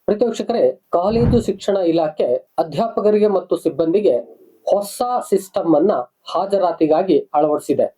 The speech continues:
ಇನ್ ಮುಂದೆ ಅಧ್ಯಾಪಕರು ಮತ್ತು ಸಿಬ್ಬಂದಿಗಳು ಸರಿಯಾದ ಸಮಯಕ್ಕೆ ಬರಬೇಕು,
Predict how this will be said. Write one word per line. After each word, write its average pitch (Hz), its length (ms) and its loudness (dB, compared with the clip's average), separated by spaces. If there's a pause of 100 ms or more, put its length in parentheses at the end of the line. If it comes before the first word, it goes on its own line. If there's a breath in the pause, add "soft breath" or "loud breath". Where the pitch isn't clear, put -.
(100)
ಇನ್ 233 220 2
ಮುಂದೆ 202 380 4 (400)
ಅಧ್ಯಾಪಕರು 214 640 0
ಮತ್ತು 180 240 0
ಸಿಬ್ಬಂದಿಗಳು 180 760 2 (160)
ಸರಿಯಾದ 202 420 0
ಸಮಯಕ್ಕೆ 170 480 -2
ಬರಬೇಕು, 190 680 2